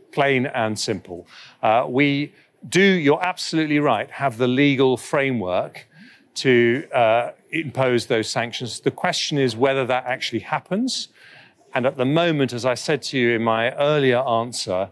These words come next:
on the whole, sanctions are only imposed in, when people don't comply with the process, um,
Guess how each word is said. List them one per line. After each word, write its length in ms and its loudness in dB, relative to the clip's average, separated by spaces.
on 200 2
the 100 2
whole, 480 0
sanctions 600 -4
are 240 2
only 440 0
imposed 800 -4
in, 480 -2
when 160 -2
people 240 -4
don't 320 -2
comply 420 0
with 140 -4
the 60 -10
process, 840 -4
um, 360 0